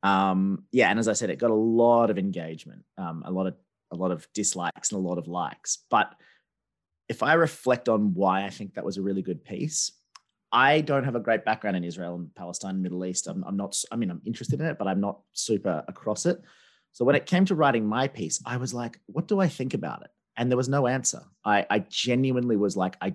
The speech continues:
don't know." I just, I'm so confused. I think Palestine is obvious-, you know, Palestine's obviously kind of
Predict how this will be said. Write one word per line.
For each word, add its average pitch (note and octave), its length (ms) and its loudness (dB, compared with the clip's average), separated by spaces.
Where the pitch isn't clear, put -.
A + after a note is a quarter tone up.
don't G#2 420 -4
know." E2 520 -6
I F2 100 -6
just, F#2+ 440 -6
I'm F#2+ 100 0
so A2+ 400 4
confused. F#2+ 580 -2
I F2 60 -2
think G2+ 340 -8
Palestine G2+ 720 2
is F#2+ 140 -4
obvious-, F#2+ 420 -2
you E2+ 100 -8
know, F2 100 -6
Palestine's G2+ 480 -2
obviously F#2 360 -2
kind F#2 240 -4
of E2+ 140 -8